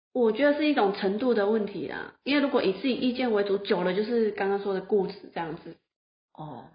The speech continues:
Speaker 1: 对。然后再来就是，呃，正印的话呢，以男生来讲，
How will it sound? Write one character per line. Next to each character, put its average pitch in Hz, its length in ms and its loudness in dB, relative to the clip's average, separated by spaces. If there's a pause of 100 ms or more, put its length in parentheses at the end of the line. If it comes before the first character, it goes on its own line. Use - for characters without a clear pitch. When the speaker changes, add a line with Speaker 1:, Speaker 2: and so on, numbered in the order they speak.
(680)
Speaker 1:
对。 - 280 -16 (640)
然 180 260 -8
后 208 200 -2
再 208 160 -2
来 - 140 -6
就 185 140 -8
是， 190 420 -2 (300)
呃， 202 300 2 (100)
正 240 300 0
印 240 180 0
的 202 200 0
话 240 220 0
呢， 403 340 2 (600)
以 208 640 0
男 233 220 4
生 269 160 0
来 214 160 4
讲， 180 320 -2